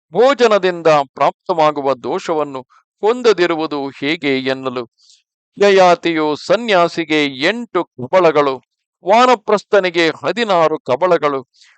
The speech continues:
ಧರ್ಮ-, ಗೃಹಸ್ಥನಿಗೆ ಮೂವತ್ತೆರಡು ಕಬಳಗಳು ವಿಧಿಸಲ್ಪಟ್ಟಿವೆ. ಬ್ರಹ್ಮಚಾರಿಗೆ ನಿಯಮವಿಲ್ಲ.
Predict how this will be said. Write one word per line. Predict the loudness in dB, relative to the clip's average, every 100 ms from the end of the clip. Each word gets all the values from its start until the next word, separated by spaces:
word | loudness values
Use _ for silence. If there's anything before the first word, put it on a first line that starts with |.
| _
ಧರ್ಮ-, | 0 2 2 -2
ಗೃಹಸ್ಥನಿಗೆ | 0 0 0 0 0 0 0 0
ಮೂವತ್ತೆರಡು | 0 -4 -2 -2 0 0 0 -2 -2
ಕಬಳಗಳು | -2 0 0 2 0 -2
ವಿಧಿಸಲ್ಪಟ್ಟಿವೆ. | -6 -6 -2 -2 -2 -4 -4 -6 -10 _ _ _ _ _ _
ಬ್ರಹ್ಮಚಾರಿಗೆ | -2 0 2 2 4 4 4 2 0 0
ನಿಯಮವಿಲ್ಲ. | -2 -4 -4 -2 -4 -2 -4